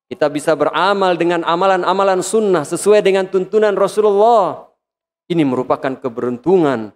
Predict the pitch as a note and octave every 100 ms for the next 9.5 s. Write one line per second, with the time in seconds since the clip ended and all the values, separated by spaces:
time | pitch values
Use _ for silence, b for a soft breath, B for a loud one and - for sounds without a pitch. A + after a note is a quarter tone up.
0 | _ _ C3+ B2+ A#2+ A#2+ - F3+ D3+ A#2+
1 | G#2+ G#2 _ _ - C#3+ B2+ A2+ A#2 G#2+
2 | A2+ A2+ F#2+ A2 G2 F#2+ _ _ _ _
3 | _ _ _ _ _ _ _ _ _ _
4 | - D#3 G3 F3+ D#3+ D3+ D3 C#3 E3 D#3+
5 | D3+ C#3 C#3 C#3 C3+ C3+ C3 C#3+ C3+ B2+
6 | B2 A#2 A#2 A#2 G#2 G2+ G2+ _ _ _
7 | _ _ _ _ _ _ _ _ _ F3
8 | F#3 - D3+ D3+ D#3 D#3+ D3+ C#3+ C3+ C3
9 | C3+ A#2+ A#2 -